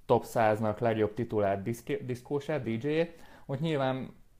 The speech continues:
kilencvenkilenc egész kilencvenkilenc százalékban D J-kről volt szó, még nem fort össze annyira a producerkedés, a zenekészítés és a, a, effektíve a D J-zés, úgyhogy ott tényleg D J-kről volt szó. Azt hiszem, az első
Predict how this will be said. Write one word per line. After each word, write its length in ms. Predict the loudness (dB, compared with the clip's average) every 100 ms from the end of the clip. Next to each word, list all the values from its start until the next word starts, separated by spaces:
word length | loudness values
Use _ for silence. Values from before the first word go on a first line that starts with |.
| -20 -20 -6
kilencvenkilenc 760 | 0 2 2 0 0 0 0
egész 200 | 0 -2
kilencvenkilenc 720 | -2 -2 -2 -4 -4 -4 -4
százalékban 520 | -2 0 2 0 0
D 200 | 0 0
J-kről 300 | 0 0 0
volt 240 | -2 -2 0
szó, 280 | 0 0 -4 -18 -20 -10
még 140 | -2 0
nem 200 | 2 0
fort 280 | 2 2
össze 260 | 0 -4 -4
annyira 220 | -4 -2
a 60 | -2
producerkedés, 800 | -2 -6 -2 -2 0 0 -2 -4
a 40 |
zenekészítés 760 | -2 -2 -2 -4 -6 -4 -4 -2
és 200 | -6 -6
a, 340 | -2 -2 -2 -10 -20 -20 -20 -16
a, 220 | -4 -2
effektíve 520 | -2 -4 -6 -2 2 2
a 80 |
D 60 | 2
J-zés, 520 | 0 0 0 0 0
úgyhogy 260 | -4 -6 -2
ott 200 | -2 2
tényleg 360 | 4 4 2 0
D 60 |
J-kről 420 | -2 0 0 0 -2
volt 160 | -2
szó. 240 | 0 0 2
Azt 160 | 0
hiszem, 260 | -2 -2 -2
az 140 | -2
első 720 | -2 0 0 0 0 0 -2